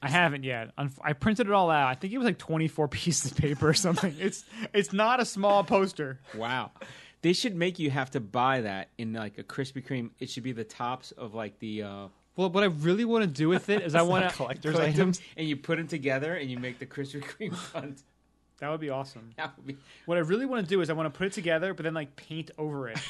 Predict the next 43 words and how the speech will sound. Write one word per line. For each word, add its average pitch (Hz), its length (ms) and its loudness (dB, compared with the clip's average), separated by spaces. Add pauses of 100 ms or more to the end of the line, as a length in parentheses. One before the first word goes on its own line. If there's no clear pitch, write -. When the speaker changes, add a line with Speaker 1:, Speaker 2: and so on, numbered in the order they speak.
(100)
Speaker 1:
You 147 80 -6
know, 165 180 0
do, 170 160 0
like, 165 240 4
a 147 240 0 (340)
John 175 440 6
Basquet, 160 720 0 (240)
uh, 151 320 2 (100)
version 160 580 6
of 170 60 8
the, - 80 -4
Speaker 2:
<laughs> - 0 -
Oh, 151 640 2
there 120 100 -4
you 131 60 -2
Speaker 1:
like, 170 160 2
Speaker 2:
go. 165 100 6
Speaker 1:
a 151 40 4
Picasso 175 1040 2 (180)
Cubist 180 540 2
version 165 360 0
of 143 120 -8
Chris - 260 -4
Christie 156 420 -4
in 147 60 -4
the 147 80 -6
baseball 143 420 -4
uniform. 127 540 -10
Speaker 2:
I 117 80 -6
like 123 220 -6
the, 120 180 -4
uh, 101 300 -6 (320)
the 101 260 -10 (300)
Krispy 120 360 -12
Kreme 110 200 -12
tops. - 400 -14 (160)
That's 113 180 -16
a - 40 -16
better 101 360 -12 (1120)
Speaker 1:
It's 143 180 -12
gotta 190 180 6
be 156 120 -2
edible. 131 320 -8